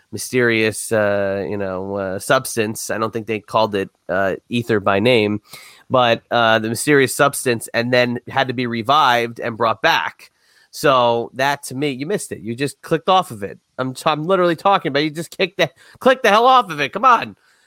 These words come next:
Um, that was the first time I think we got to see the power of The Undertaker. And I believe Paul Bearer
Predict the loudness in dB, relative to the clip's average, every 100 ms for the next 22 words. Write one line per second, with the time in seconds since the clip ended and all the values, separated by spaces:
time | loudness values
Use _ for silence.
0 | _ _ 0 2 2 0 -6 2 2 2
1 | -2 -6 -2 0 0 -2 -4 -4 -6 -6
2 | -10 -8 -8 -10 -12 -6 -4 -2 -2 -4
3 | -6 -4 -6 -4 -6 -4 -4 -6 -4 -6
4 | -8 0 2 2 2 4 2 0